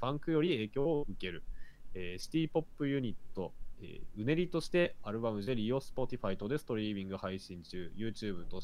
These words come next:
にもソロとして計七十本以上の動画を、えー、投稿しております。えー、なんで、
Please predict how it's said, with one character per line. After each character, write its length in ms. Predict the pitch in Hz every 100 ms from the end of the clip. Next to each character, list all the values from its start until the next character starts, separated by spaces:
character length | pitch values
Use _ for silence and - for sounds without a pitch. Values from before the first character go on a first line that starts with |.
| -
に 100 | 139
も 200 | 190 139
ソ 160 | - 117
ロ 60 |
と 80 | 104
し 120 | -
て 220 | - 160 - -
計 120 | 101
七 160 | 95
十 80 | 151 -
本 160 | 175
以 40 | 160
上 80 | 151
の 100 | 139
動 160 | 131
画 80 | 135
を、 200 | 160 165 - -
え 80 | 101
ー、 40 | 95
投 200 | 95 92
稿 260 | 87 87
し 180 | 87 -
て 160 | - 87
お 160 | 82
り 140 | 85 85
ま 180 | 85 85
す。 300 | - - 87 78 - - - - - - -
え 760 | 101 92 90 90 90 87 82 82 - - - - - - -
ー、 20 |
な 100 | 127
ん 100 | 110
で、 300 | 101 98 82